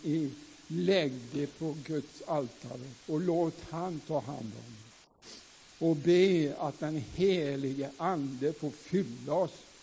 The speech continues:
så du kan gå i den helige andes kraft. Ut i vardagen, säger han. Som de gjorde på pingstdagen. Vad hände när Petrus och Johannes gick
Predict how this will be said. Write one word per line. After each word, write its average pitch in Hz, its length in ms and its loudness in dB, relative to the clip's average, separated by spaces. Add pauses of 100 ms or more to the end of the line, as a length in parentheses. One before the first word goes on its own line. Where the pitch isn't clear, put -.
(380)
så 160 80 0
du 160 160 2
kan 147 380 -4
gå 165 400 8
i 151 180 0
den 147 220 0
helige 151 680 6
andes 160 600 0
kraft. 170 520 2 (420)
Ut 180 420 6
i 175 80 6
vardagen, 135 640 4
säger 123 240 -4
han. 131 240 -12 (3250)
Som 165 120 -2
de 160 140 2
gjorde 151 440 4
på 151 140 -2
pingstdagen. 143 800 0 (600)
Vad 160 140 2
hände 135 540 -4
när 175 120 0
Petrus 170 680 -2
och 175 120 -2
Johannes 160 720 0
gick 175 220 4